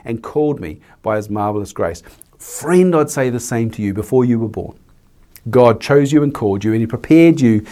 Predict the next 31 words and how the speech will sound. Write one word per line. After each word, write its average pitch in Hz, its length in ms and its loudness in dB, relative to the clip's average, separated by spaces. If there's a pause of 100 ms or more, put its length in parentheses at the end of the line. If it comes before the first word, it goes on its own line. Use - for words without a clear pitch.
(200)
in 233 300 8
his 202 220 6
grace, 127 460 6
his - 240 4
unmerited 190 580 4
favor, 110 460 4 (300)
for 147 180 -2
the 139 100 -2
assignment 120 640 -2 (680)
that 95 180 -4
he's 95 160 -4
got 92 220 -4
for 87 240 -6
you. 80 240 -10 (520)
And 95 320 -2
my 135 260 6
prayer 87 420 -2 (480)
is 123 160 2
that 110 100 -8
you 175 160 6
would 185 100 4
come 175 140 -2
alive 202 1000 2 (340)
to 139 100 -6
know 123 400 2 (340)
what 120 220 -6
God 113 400 0 (160)
has 107 200 -2
got - 220 -4
for 90 240 -6
you. 78 220 -6